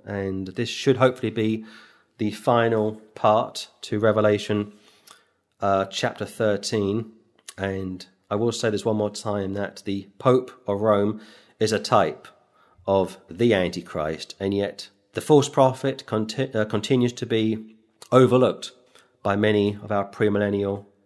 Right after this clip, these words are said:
brethren. I don't know why. He's just as powerful and influential and dangerous as the Antichrist. But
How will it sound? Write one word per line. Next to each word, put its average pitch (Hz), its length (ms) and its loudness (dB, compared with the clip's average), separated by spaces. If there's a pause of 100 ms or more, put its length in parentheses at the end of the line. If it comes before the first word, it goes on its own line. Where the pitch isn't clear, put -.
(120)
brethren. 95 460 0
I - 20 -2
don't 113 180 2
know 104 120 -2
why. 98 480 -2 (120)
He's 98 160 -10
just - 200 -8
as - 80 -12
powerful 104 720 -4 (100)
and 90 320 -6
influential 107 840 -2
and 107 180 -2
dangerous 110 640 2 (760)
as 101 220 0
the 107 100 2
Antichrist. 101 800 0
But 104 320 -2